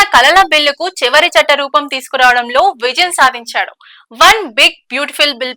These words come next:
పై అమెరికాలో సుదీర్ఘ చర్చలు, రాజకీయ పోరాటాల అనంతరం ట్రంప్ సంతకం చేశారు. దీంతో ఈ బిల్లు అధికారికంగా చట్టంగా మారింది.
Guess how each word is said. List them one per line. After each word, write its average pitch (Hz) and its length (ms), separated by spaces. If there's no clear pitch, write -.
పై 269 80
అమెరికాలో 302 480
సుదీర్ఘ 277 360
చర్చలు, 254 400
రాజకీయ 440 460
పోరాటాల 285 480
అనంతరం 247 420
ట్రంప్ - 320
సంతకం 302 420
చేశారు. 226 360
దీంతో 403 320
ఈ - 20
బిల్లు 269 240
అధికారికంగా 311 640
చట్టంగా 285 420
మారింది. 208 360